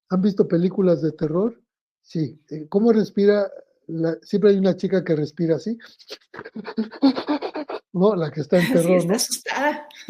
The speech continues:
Speaker 1: Está asustada, está, se, se, se
Speaker 2: Ah.
Speaker 1: hiperventila. Entonces, ¿qué va a pasar con su corazoncito? <laughs> Se acelera mucho, le da
Speaker 2: Se va a
Speaker 1: taquicardia.
Speaker 2: acelerar.
Speaker 1: Y entonces, ¿qué le pasa a sus impulsos cerebrales? <laughs> Pues, eh, entran en angustia.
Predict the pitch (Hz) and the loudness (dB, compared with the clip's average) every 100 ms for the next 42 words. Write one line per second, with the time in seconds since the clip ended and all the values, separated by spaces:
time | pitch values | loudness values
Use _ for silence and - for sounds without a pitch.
0 | - 277 220 170 170 - 180 202 202 170 | -4 -2 2 2 0 0 2 4 2 2
1 | 180 170 - 151 - - 175 165 170 165 | -2 -2 -6 -10 -10 0 0 2 0 4
2 | 190 185 220 233 220 214 _ _ _ - | 2 4 2 6 4 2 _ _ _ -20
3 | - 196 185 - 202 196 202 208 180 196 | 0 2 2 2 4 4 2 2 2 2
4 | 202 180 170 180 175 170 180 170 220 185 | 2 -2 0 2 2 2 -2 -2 0 2
5 | - - - - - - 285 285 - 294 | 0 0 0 0 0 -2 -2 -4 0 -2
6 | - - _ - 156 147 165 180 185 175 | 0 -6 _ -6 -2 0 0 0 0 0
7 | 185 190 165 156 160 160 151 165 - 175 | -2 -2 -2 0 0 -2 -6 -6 -4 -2
8 | 175 170 175 226 226 226 - 170 175 175 | 0 -2 -6 -10 -12 -16 -4 2 4 6
9 | 202 - 214 208 - 208 196 180 160 170 | 4 6 6 6 6 4 4 2 0 -4
10 | 151 196 180 160 175 170 185 196 185 175 | -2 -2 -2 0 0 2 2 2 0 -4
11 | - - - 214 233 254 269 214 262 285 | -12 -12 0 4 6 4 -2 -4 4 4
12 | 285 190 170 175 - 180 180 160 151 147 | 4 -2 -2 -2 0 -2 -2 -2 -6 -10
13 | 151 214 226 190 185 | -6 -6 -4 -4 -4